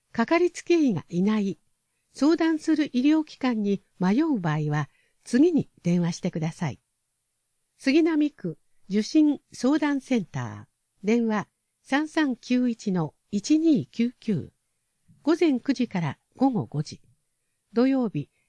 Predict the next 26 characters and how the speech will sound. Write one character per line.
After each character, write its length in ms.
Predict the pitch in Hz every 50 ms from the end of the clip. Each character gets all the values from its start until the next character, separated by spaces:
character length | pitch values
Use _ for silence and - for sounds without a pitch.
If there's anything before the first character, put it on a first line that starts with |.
| _ -
日 300 | 208 208 - - 254 269
曜 180 | 269 247 214
日、 220 | 170 - 123 113 - _ _ _ _ _
祝 240 | - - - 302 302
日 300 | 285 302 - - 262 254
を 140 | 254 233 -
除 280 | 170 175 170 - 160
き 120 | - - -
ま 140 | 127 139 -
す。 220 | - - - _ _ _ _ _ _ _ _ _ _ _ _ _ _ _ _ _ _ _ _ _ _ _ _ _ _ _ _
ま 140 | 233 247 -
た 140 | 320 302
は、 200 | 254 202 127 135 - _ _ _ _ _
東 200 | - 330 359 349 -
京 220 | - 339 285 226
都 220 | - - 135 - - _ _ _ _
発 280 | - 202 - - 339
熱 240 | 339 370 349 - -
相 220 | - - 294 311
談 220 | 302 294 277 262 240
セ 180 | - - 240
ン 60 | 190 147
タ 440 | - - 123 113 113 110 110 117 _ _ _ _ _ _ _ _
ー。 20 | 196
電 220 | 214 247 240 220
話、 220 | 214 202 190 165